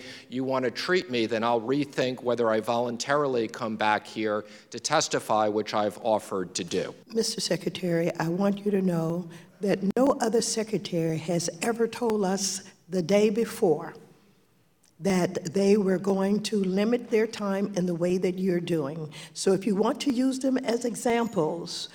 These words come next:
Speaker 2: you have acted differently than they have acted. And as I, as I have said, if you wish to leave, you may.
Speaker 1: If you'd wish to keep me here so that I don't have my important meeting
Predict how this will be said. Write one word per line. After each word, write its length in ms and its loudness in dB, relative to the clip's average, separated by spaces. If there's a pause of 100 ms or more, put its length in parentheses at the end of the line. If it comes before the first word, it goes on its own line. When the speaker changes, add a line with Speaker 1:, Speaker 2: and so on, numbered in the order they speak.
(260)
Speaker 2:
you 260 2
have 520 0 (600)
acted 500 0
differently 600 2 (240)
than 160 -2
they 160 4
have 220 0 (100)
acted. 360 0
And 160 0
as 180 -2
I, 300 2 (100)
as 200 0
I 80 2
have 200 -2
said, 340 0
if 120 -6
you 100 -4
wish 240 -2
to 80 0
leave, 240 0
you 140 0
may. 260 -2 (2750)
Speaker 1:
If 180 -8
you'd 180 2
wish 280 6
to 140 -2
keep 320 -8
me 140 0
here 500 2
so 220 -2
that 240 0
I 120 2
don't 380 0
have 280 0
my 200 0
important 680 -4
meeting 500 2